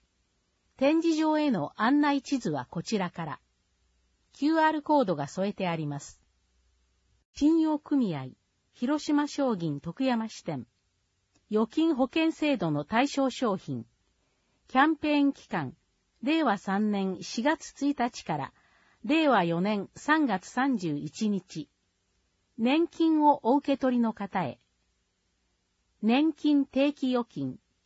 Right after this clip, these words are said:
一年もの、単利、零点五五パーセント。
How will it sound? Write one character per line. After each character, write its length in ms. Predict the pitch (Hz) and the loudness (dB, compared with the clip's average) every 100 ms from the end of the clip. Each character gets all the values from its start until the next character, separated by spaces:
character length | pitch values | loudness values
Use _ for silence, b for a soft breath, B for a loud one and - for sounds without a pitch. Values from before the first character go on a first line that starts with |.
| _ _ _ - | _ _ _ -10
一 300 | 208 - 302 | -4 2 2
年 260 | 294 269 | 4 2
も 160 | 247 240 | 2 2
の、 220 | 226 - _ _ _ | 0 -4 _ _ _
単 360 | - 190 220 208 | -8 -4 -2 -2
利、 200 | 180 160 _ _ _ _ - | -4 -8 _ _ _ _ -2
零 260 | 233 294 | 2 2
点 320 | 254 170 143 151 | 2 -2 -2 2
五 240 | 214 294 | 4 4
五 220 | 294 285 | 4 2
パ 180 | 277 247 | 2 -2
ー 40 | |
セ 180 | 247 226 | -2 -4
ン 80 | 175 | -6
ト。 220 | - - | -8 -16